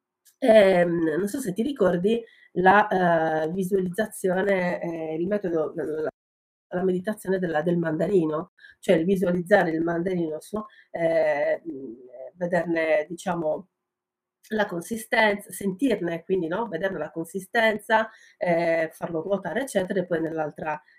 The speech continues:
nella, nell'altra mano e così via. Ehm, sembra una cosa semplice, ma non lo è.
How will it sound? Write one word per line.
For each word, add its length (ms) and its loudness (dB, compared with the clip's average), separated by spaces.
nella, 300 -2
nell'altra 460 -4
mano 160 -2
e 60 -10
così 320 -10
via. 280 -6
Ehm, 760 2
sembra 320 0
una 120 2
cosa 220 0
semplice, 720 -6
ma 140 4
non 180 2
lo 180 2
è. 140 -8